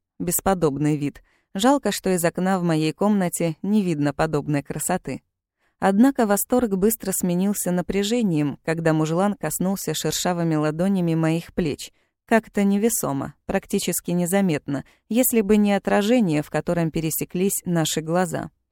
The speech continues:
Он смотрел на меня через стекло панорамного окна, опуская свои руки ниже по предплечьям,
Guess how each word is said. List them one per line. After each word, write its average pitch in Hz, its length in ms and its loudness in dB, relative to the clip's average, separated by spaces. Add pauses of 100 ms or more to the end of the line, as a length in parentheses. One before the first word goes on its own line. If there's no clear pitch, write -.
(300)
Он 247 160 4
смотрел 233 500 2
на 202 140 2
меня 196 300 2
через 180 300 -2
стекло 196 440 -2
панорамного 180 800 0
окна, 214 480 0
опуская 196 540 -4
свои 175 320 -2
руки 226 260 -2
ниже 190 380 0
по 185 140 -4
предплечьям, 180 800 -4